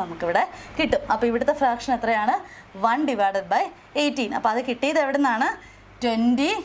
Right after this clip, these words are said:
divided by three sixty എന്ന ഫ്രാക്ഷനിൽ നിന്ന് teacher simplify ചെയ്ത് വന്നപ്പോഴാണ് one by eighteen എന്ന് കിട്ടിയത്. ഇനി നമുക്ക് അടുത്തത് ഈ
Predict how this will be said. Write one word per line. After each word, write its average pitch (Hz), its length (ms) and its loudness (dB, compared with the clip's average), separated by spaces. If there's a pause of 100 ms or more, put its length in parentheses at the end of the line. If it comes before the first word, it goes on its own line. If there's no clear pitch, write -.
(1400)
divided 220 500 2
by 208 160 2 (420)
three 254 200 2 (100)
sixty 277 340 0
എന്ന 233 160 2 (440)
ഫ്രാക്ഷനിൽ 240 420 0
നിന്ന് - 160 2 (160)
teacher 254 240 -2 (100)
simplify 262 420 2 (120)
ചെയ്ത് 233 200 0
വന്നപ്പോഴാണ് 220 440 0 (100)
one 269 160 -2
by 247 160 2
eighteen 214 360 -6
എന്ന് 262 160 -2
കിട്ടിയത്. 233 300 -2 (440)
ഇനി 453 160 0
നമുക്ക് 392 240 0
അടുത്തത് 277 340 2 (140)
ഈ 294 40 -4